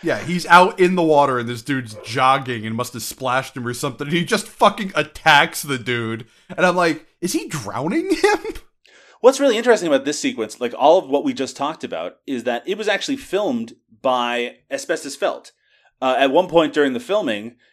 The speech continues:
Speaker 2: him and, uh, he, he said that, you know, "Why don't I go out?" 'Cause I guess he wasn't filming that day. "Why don't I go out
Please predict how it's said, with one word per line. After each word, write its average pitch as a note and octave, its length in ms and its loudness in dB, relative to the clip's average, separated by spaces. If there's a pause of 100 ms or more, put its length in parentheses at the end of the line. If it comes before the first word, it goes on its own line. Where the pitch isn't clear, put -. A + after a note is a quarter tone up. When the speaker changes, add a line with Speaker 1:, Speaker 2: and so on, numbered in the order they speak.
(100)
Speaker 2:
him F#3+ 380 -6
and, C3 400 -4
uh, A#2 380 -2
he, F#3 300 -14
he F#3 160 -8
said G3 220 2
that, C3+ 100 -2
you C3+ 120 -2
know, A#2+ 120 2
"Why C3+ 240 2
don't F#3 180 2
I D3+ 160 4
go C#3+ 200 2
out?" A2+ 140 2
'Cause A2+ 140 -12
I A#2 80 -2
guess A#2 140 -4
he A#2+ 80 -12
wasn't A2 240 -6
filming G#2+ 240 -10
that F#2 180 -12
day. F2+ 220 -12 (240)
"Why - 160 2
don't F3 120 -2
I C3 140 -2
go D3 220 0
out G2 260 -4